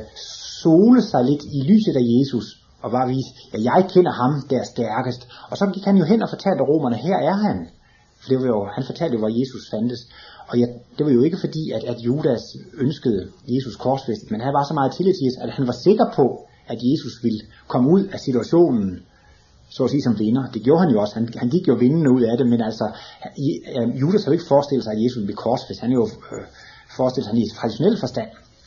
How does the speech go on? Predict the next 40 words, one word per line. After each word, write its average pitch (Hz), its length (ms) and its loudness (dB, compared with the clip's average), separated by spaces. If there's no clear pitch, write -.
kunne 143 260 -2
have 113 140 -8
klaret 170 340 2
den 139 100 0
der 113 180 2
situation. 98 440 -4
Så - 100 -6
i 135 120 -2
Judas, 165 400 2
altså 117 180 -8
det, 151 120 0
der 170 80 4
ligger 170 240 6
i 123 180 4
Judas 156 300 2
mentaliteten, 113 800 -2
det 117 40 2
er 135 80 8
jo 131 60 4
det, 143 160 0
han 127 200 0
ville 135 140 4
gå 127 100 2
lidt 151 180 4
forud 151 480 6
for, 113 260 -4
for, 110 160 -8
for 120 80 -4
tingene, 120 460 -2
og - 80 -16
så 139 80 -2
ville 135 80 0
han 139 100 0
ligesom 151 220 -4
stråle 135 420 2
sig 107 100 -2
lidt 117 180 0
i, 120 80 -4
i, 120 160 -2
i - 20 0